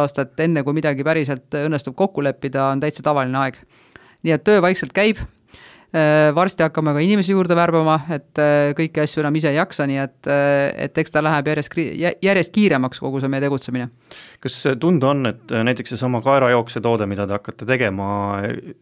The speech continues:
Speaker 2: ütleme, trendid näitavad, et seda hakat-, tarbitakse aina rohkem ja piimale, lehmapiimale siis otsitakse sellist, äh, kuidas ma ütlen,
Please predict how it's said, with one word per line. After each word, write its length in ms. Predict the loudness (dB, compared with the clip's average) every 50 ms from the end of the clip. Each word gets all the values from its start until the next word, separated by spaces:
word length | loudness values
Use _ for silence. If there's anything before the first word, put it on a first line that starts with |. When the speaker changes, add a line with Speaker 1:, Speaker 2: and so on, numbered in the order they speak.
| _ -20 -20 -16
Speaker 2:
ütleme, 240 | -10 -8 -8 -4 -2
trendid 400 | 0 2 2 2 2 2 0 0
näitavad, 460 | -2 -2 -2 -2 -2 -2 -2 -2 -4
et 160 | -6 -8 _ -8
seda 300 | -2 0 2 2 2 0
hakat-, 260 | 0 -2 -8 -8 -2
tarbitakse 540 | 0 0 0 0 -2 -6 -10 -10 -4 -2 -2
aina 160 | 0 2 0
rohkem 320 | 0 -2 -2 -2 0 0 0
ja 80 | 0
piimale, 460 | 0 2 2 2 2 2 2 2 2 2
lehmapiimale 640 | 0 0 0 0 0 0 0 0 0 -2 -2 -2
siis 100 | -2 0
otsitakse 480 | 0 -2 -2 -4 -12 -12 -12 -8 -8 -6
sellist, 400 | -4 -2 -2 -4 -6 -6 _ -6
äh, 140 | -4 -4 -6
kuidas 160 | -6 -6 -6
ma 80 | -6 -4
ütlen, 80 | 0